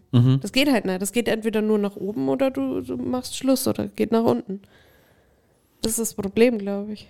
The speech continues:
Speaker 1: Möchtest du eigentlich Ruhm?
Speaker 2: Nee. Für was?
Speaker 1: Für egal, was du machst?
Speaker 2: Nee.
Speaker 1: Nee?
Speaker 2: Also, hm,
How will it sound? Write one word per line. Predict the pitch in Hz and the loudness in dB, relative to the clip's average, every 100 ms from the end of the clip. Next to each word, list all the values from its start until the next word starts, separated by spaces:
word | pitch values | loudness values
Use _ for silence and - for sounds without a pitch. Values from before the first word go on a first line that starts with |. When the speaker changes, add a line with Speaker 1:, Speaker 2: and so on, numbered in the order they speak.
| - | 8
Speaker 1:
Möchtest | 147 160 202 220 | 8 8 6 8
du | 190 | 8
eigentlich | 180 190 202 208 - - _ - | 8 8 6 4 -2 -20 _ 4
Ruhm? | 135 170 190 233 - - _ _ _ - | 10 10 10 6 -2 -20 _ _ _ 0
Speaker 2:
Nee. | 196 185 185 _ _ - _ _ _ _ _ _ | 2 2 -2 _ _ -20 _ _ _ _ _ _
Für | 180 | -8
was? | - 202 - _ - - - _ _ _ _ - | -8 -8 -12 _ -20 -20 -20 _ _ _ _ -4
Speaker 1:
Für | - 117 98 | 6 6 8
egal, | 120 117 123 139 | 4 8 8 8
was | 139 127 | 6 4
du | |
machst? | 123 135 - - - - _ _ _ _ _ 196 | 2 2 -2 -20 -20 -20 _ _ _ _ _ -4
Speaker 2:
Nee. | 185 185 _ _ _ _ - | -4 -4 _ _ _ _ 4
Speaker 1:
Nee? | 139 220 | 6 6
Speaker 2:
Also, | 233 208 214 196 _ _ - - - - - - - - _ _ _ - - | 4 0 -2 -4 _ _ -20 -16 -14 -14 -18 -20 -20 -20 _ _ _ -6 6
hm, | 339 339 330 320 | 8 8 6 4